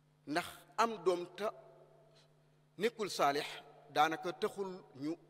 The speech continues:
ñu war a ñaan njaboot, ndax ak defaru dafa am solo. Ndax Nuux ba mu waxee boromam, "Rabbi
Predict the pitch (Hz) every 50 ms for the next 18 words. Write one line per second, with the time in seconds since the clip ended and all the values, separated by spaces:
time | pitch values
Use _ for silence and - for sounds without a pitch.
0 | - - 151 156 165 170 165 156 147 147 147 139 135 123 123 127 135 123 123 113
1 | - - - - - - _ _ _ _ _ _ _ _ _ _ _ _ _ _
2 | _ _ - 135 127 123 - - - 165 143 135 131 190 196 170 175 160 151 147
3 | 160 165 180 - - 143 131 - - 127 120 - _ _ _ _ _ _ _ -
4 | 139 160 156 - 175 180 196 214 208 - - - 170 175 180 185 190 214 220 202
5 | 202 180 165 170 170 165 165 160 165 160 151 156 185 202 160 151 -